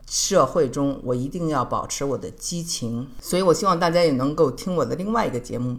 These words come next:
《我们的世外桃源在哪里》。这个节目呢，是讲述了我二十多年前第一次回国，见到我的朋友的时候，我们的感受。我的朋友呢，他当时呢，老想做些生意啊，寻摸点事儿，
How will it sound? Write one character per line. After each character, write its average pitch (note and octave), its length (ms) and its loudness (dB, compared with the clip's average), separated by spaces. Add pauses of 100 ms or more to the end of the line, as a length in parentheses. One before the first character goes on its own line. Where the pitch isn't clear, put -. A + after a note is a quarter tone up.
(140)
《我 D3+ 180 6
们 C#3 160 4
的 F3+ 120 4
世 G3+ 180 0
外 E3+ 220 4
桃 C3+ 240 0
源 C3+ 200 0
在 C#3+ 180 0
哪 A#2 180 -2
里》。 C3 100 -4 (720)
这 A#3 140 -2
个 F#3 100 0
节 B2+ 220 0
目 C#3 220 2
呢， B2 260 -2 (160)
是 B2+ 560 -2
讲 A#2 200 0
述 E3 200 -4
了 D3 80 0
我 A#2 100 2
二 - 240 0
十 - 140 -6
多 D3 180 0
年 C#3 240 2
前 A#2+ 400 -4 (160)
第 F3 140 -4
一 F3+ 60 -2
次 E3 280 -2
回 C3 240 -2
国， B2 460 0 (100)
见 F3+ 180 2
到 D3 200 6
我 A2+ 100 4
的 G#2 100 0
朋 B2+ 300 -2
友 D3 140 2
的 A#2+ 40 2
时 - 160 -8
候， A#2 200 0
我 A2 80 2
们 A2+ 80 -4
的 C3 100 -2
感 A2 260 -4
受。 C#3+ 380 0
我 C3+ 160 4
的 C#3 160 4
朋 C3 280 -2
友 F3 180 0
呢， B2 240 0
他 D3+ 160 2
当 D3+ 180 2
时 A#2+ 280 -4
呢， B2 340 -2
老 A#2 180 2
想 A2+ 220 -2
做 C#3 160 0
些 C#3 160 0
生 E3+ 320 -2
意 D#3+ 240 0
啊， C3 500 2
寻 C3+ 100 -2
摸 D3+ 140 2
点 B2+ 220 0
事 - 200 -2
儿， - 360 0